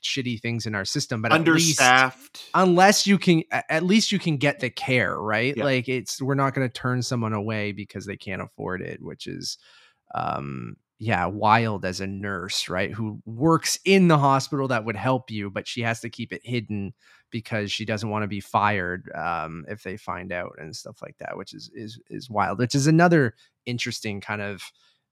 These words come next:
Speaker 1: nugget that's in there underneath this kind of guise of a, of a serial killer movie.
Speaker 2: Yeah, and, and, and again, like, it's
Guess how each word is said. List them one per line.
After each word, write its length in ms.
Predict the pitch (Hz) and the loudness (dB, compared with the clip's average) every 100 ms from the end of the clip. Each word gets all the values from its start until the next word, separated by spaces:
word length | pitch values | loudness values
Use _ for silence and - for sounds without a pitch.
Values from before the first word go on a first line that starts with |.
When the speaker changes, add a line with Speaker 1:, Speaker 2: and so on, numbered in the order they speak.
| - | -4
Speaker 1:
nugget 480 | 123 123 117 117 104 | 2 2 4 0 0
that's 220 | 107 - | -4 -4
in 300 | 127 131 120 | -4 -2 -2
there 440 | 107 98 90 73 | 0 0 -2 -2
underneath 460 | 113 110 113 113 107 _ | -4 -2 -2 -2 -6 _
this 240 | 107 - | -2 -2
kind 220 | - 110 | -4 -6
of 240 | 92 101 104 _ _ _ _ _ _ _ _ 127 | -6 -8 -12 _ _ _ _ _ _ _ _ -2
guise 440 | 113 107 110 101 | 2 2 0 -4
of 140 | 101 | -6
a, 200 | 95 85 - | -6 -6 -8
of 140 | 101 | -10
a 80 | 101 | -6
serial 460 | - - 110 98 92 | -6 -4 -2 -2 -6
killer 300 | - - - | -10 -10 -10
movie. 400 | 85 82 87 - _ _ _ _ _ _ | -12 -12 -12 -14 _ _ _ _ _ _
Speaker 2:
Yeah, 280 | 269 254 135 | 8 8 8
and, 220 | 175 175 180 | 4 0 0
and, 220 | 175 170 | 0 0
and 140 | 165 170 | -2 -2
again, 500 | 151 175 175 175 135 | 0 4 4 2 -4
like, 320 | 123 131 - | -2 -2 -2
it's 260 | 139 131 | -4 -4